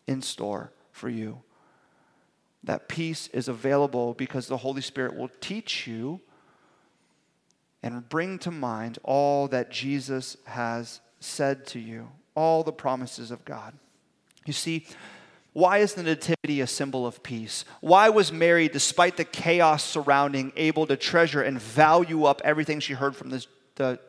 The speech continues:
shepherds? Why was Joseph feeling greater honor than he's ever experienced in his life when he's sitting before Jesus placed in that manger?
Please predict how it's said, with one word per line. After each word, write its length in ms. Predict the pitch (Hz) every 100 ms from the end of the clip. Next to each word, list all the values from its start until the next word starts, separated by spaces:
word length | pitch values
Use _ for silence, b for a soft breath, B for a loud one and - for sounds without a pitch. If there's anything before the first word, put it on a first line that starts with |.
| - b b b b b
shepherds? 680 | - 160 139 90 - - - _ b b b
Why 240 | 147 196
was 220 | 220 190 -
Joseph 640 | - 185 196 - 143 135
feeling 460 | - 165 165 156 - - -
greater 480 | 175 226 262 247 -
honor 340 | 208 214 214 202
than 120 | 190
he's 120 | 170
ever 200 | 190 190
experienced 640 | 185 - - 214 226 220 220
in 80 |
his 160 | 208 170
life 340 | 170 165 160
when 120 | 151 139
he's 140 | 139
sitting 360 | - 196 196 175
before 540 | 156 - 160 151 143 B B
Jesus 480 | 131 170 175 151 151
placed 380 | 147 160 156 143
in 80 |
that 200 | 143 139
manger? 560 | 127 123 123 120 120